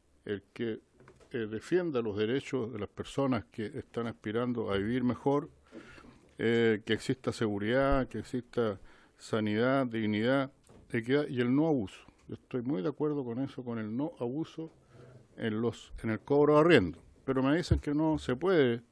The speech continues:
eh, por ley, establecer o reglamentar un canon de arriendo, ¿no? Que eso solo lo,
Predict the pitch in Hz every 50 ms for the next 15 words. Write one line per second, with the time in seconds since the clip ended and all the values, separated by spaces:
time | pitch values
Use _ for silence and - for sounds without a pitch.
0 | _ - - - - - - - _ _ _ - 113 107 - - - 127 127 123
1 | 135 156 185 175 156 147 - - 131 117 - - 127 120 117 117 110 - 151 156
2 | 160 156 - - 139 123 117 113 113 117 113 110 101 - _ - 147 139 139 139
3 | - _ _ - _ _ _ _ _ _ _ _ _ - 117 - - 190 196 185
4 | 170 160 151 156 185 214 202 - 85 82 - - _ _ _ _ _ 113 117 -
5 | - _ _ _ _ _ _ _ _ _ _ _ - 127 120 - 135 120 - -
6 | 123 123 117 110 107